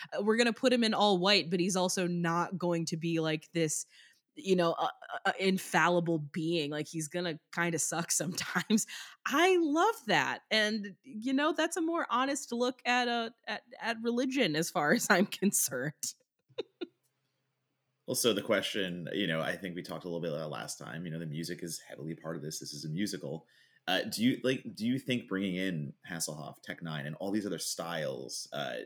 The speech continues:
Speaker 2: helped bring another dimension to the sequel? Because for me, I watch it and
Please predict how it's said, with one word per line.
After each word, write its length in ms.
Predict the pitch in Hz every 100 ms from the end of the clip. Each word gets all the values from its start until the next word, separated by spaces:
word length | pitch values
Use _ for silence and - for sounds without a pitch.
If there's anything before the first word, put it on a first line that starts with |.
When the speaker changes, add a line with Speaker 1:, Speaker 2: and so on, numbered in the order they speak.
| - _ _ _ _
Speaker 2:
helped 320 | 95 - 80
bring 140 | 98 92
another 220 | 85 82
dimension 640 | 87 76 78 78 92 87 - -
to 180 | 78 78
the 100 | 71
sequel? 400 | - 78 95 92
Because 220 | 95 101
for 140 | 104
me, 320 | 98 113 110
I 120 | 92 90
watch 320 | 85 87 -
it 140 | 85 -
and 260 | 82 76